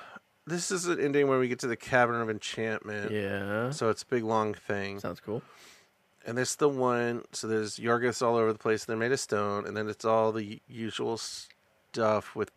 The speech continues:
Speaker 1: the poems that tell me my destiny. And we figure out that Miali is short for Maria A-, A-, Annalee.
Speaker 2: Nice.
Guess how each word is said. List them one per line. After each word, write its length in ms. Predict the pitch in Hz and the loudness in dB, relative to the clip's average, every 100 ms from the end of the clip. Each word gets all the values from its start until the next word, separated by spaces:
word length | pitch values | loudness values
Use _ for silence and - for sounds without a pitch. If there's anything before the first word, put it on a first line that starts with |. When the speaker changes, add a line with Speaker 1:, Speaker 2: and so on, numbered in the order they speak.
| _ | _
Speaker 1:
the 340 | 110 110 107 - - | 0 2 2 -2 -8
poems 440 | - 110 110 95 | -4 0 0 -4
that 120 | 113 | -6
tell 200 | - 104 | 0 0
me 120 | 107 | 0
my 140 | 110 113 | -2 -2
destiny. 920 | 104 104 - 104 104 101 101 101 104 - _ - | 0 -2 -2 -6 -6 -4 -4 -6 -8 -12 _ -6
And 280 | 110 101 104 | -2 0 -2
we 80 | |
figure 280 | 104 117 107 | 0 4 8
out 140 | 101 101 | 8 6
that 200 | 104 98 | 2 2
Miali 420 | 104 98 98 101 | 2 2 2 2
is 140 | 101 | 0
short 320 | - - 101 95 | -2 0 -2 -2
for 360 | - 107 101 | 0 2 2
Maria 680 | 101 98 101 104 - 95 104 | 0 0 0 -2 -4 -4 -4
A-, 80 | - | -4
A-, 220 | 107 107 | -4 -4
Annalee. 440 | 107 107 104 104 107 | -4 -2 -2 -4 -4
Speaker 2:
Nice. 1080 | - - 92 67 50 67 95 139 - - | -6 -6 -6 -8 -10 -8 -4 -6 -8 -16